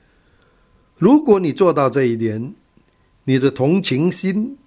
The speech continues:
就得到很高的评价，并且会日益增长加深。Mudita，随喜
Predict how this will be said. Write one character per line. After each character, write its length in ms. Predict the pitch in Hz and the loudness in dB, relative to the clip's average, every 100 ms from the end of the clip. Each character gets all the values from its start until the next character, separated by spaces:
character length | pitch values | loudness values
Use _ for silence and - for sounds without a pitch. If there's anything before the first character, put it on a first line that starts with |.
| _ _ _ _ - | _ _ _ _ 0
就 180 | 185 | 0
得 160 | 147 135 | 2 0
到 140 | 139 | 0
很 220 | 120 117 113 | -2 -4 -2
高 180 | 143 | -2
的 60 | 127 | -2
评 280 | - 117 135 | -4 -6 -2
价， 400 | 156 131 - _ _ _ _ _ _ _ - | -2 -2 -4 _ _ _ _ _ _ _ 0
并 260 | 240 170 | 2 2
且 640 | - - 113 101 117 151 - _ | 0 -2 0 2 0 -4 -10 _
会 220 | _ 175 156 | _ 2 4
日 260 | 208 202 | 4 2
益 220 | 170 156 | 2 -2
增 340 | - 190 190 196 | -2 -4 -4 -4
长 220 | 127 85 _ _ _ _ | -4 -6 _ _ _ _
加 280 | - 131 120 | -4 -4 -2
深。 360 | - 123 135 - _ _ _ _ _ _ _ _ _ _ _ _ _ _ _ | -4 -6 -6 -16 _ _ _ _ _ _ _ _ _ _ _ _ _ _ _
Mudita， 600 | 147 175 233 233 151 107 - _ | 0 2 0 0 -4 -6 -20 _
随 320 | - 139 196 | -4 -2 -2
喜 560 | - 127 104 101 127 | -6 -8 -8 -8 -10